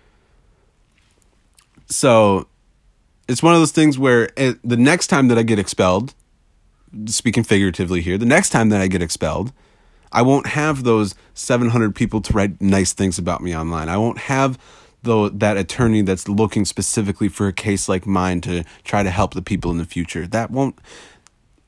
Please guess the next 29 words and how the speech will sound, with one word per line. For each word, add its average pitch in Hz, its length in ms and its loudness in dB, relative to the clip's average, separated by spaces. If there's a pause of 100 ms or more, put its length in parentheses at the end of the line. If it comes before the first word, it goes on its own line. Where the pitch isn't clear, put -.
that 135 180 2
won't 127 200 0
happen 160 600 -2
because 135 760 2 (500)
now 131 280 2
that 156 140 2
I 131 200 0
am 117 300 0 (640)
a 101 80 -4
certain 151 420 0
age, 107 540 0 (340)
I 110 140 0
am 110 120 2
not 120 220 2
seen 120 440 2
as 95 220 -4
a 90 40 0
boy. 87 440 0
Even 139 300 0
though 165 120 4
I 151 60 6
wasn't 156 400 4
seen 135 220 2
as 117 120 0
a 117 60 0
boy 117 300 2
then, 95 460 -2 (1040)
now 131 460 6
I'm 110 360 0